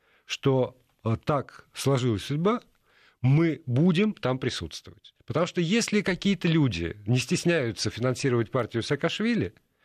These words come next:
то какие-то другие люди или там другая страна, собственно, может не стесняться, э, ровно так же поддерживать ту или иную политическую силу.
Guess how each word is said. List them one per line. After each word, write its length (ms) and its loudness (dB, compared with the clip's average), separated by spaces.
то 400 2
какие-то 400 -2
другие 480 2
люди 320 0
или 100 -2
там 180 -2
другая 380 0
страна, 600 -2
собственно, 800 0
может 400 2
не 80 4
стесняться, 1000 0
э, 520 2
ровно 260 0
так 180 -2
же 80 -2
поддерживать 560 -2
ту 140 2
или 100 2
иную 220 4
политическую 560 -2
силу. 420 -4